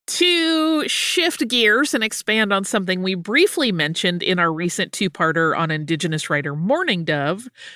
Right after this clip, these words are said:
research into fossilized footprints in White Sands National Park in New Mexico has been ongoing over the last couple of years. In twenty twenty-one, a paper titled "Evidence of Humans in North America During the Last Glacial Maximum"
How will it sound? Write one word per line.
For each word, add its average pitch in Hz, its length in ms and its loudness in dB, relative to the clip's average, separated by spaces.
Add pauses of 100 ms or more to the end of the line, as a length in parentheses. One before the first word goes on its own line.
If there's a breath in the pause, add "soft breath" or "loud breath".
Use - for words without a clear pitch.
(120 loud breath)
research 370 540 0
into 262 320 -2
fossilized 208 760 2
footprints 196 680 -4
in 196 240 -2
White 170 240 0
Sands 180 360 -4
National 170 380 -2
Park 151 320 -2
in 156 120 -4
New 160 120 -2
Mexico 180 640 0 (260 loud breath)
has 254 140 0
been 370 140 -2
ongoing 220 760 0
over 147 140 -4
the 160 60 -2
last 143 380 -4
couple 143 280 -6
of 135 80 -6
years. - 640 -10 (260)
In 185 120 -8
twenty 208 260 -2
twenty-one, 185 640 0
a - 120 -4
paper 175 380 -4
titled 160 460 -2 (320 loud breath)
"Evidence 240 440 2
of 190 120 0
Humans 247 560 -2
in 180 120 2
North 185 240 -4
America 175 540 0
During 165 300 0
the 160 80 0
Last 156 440 0
Glacial 156 480 -4
Maximum" 170 680 -2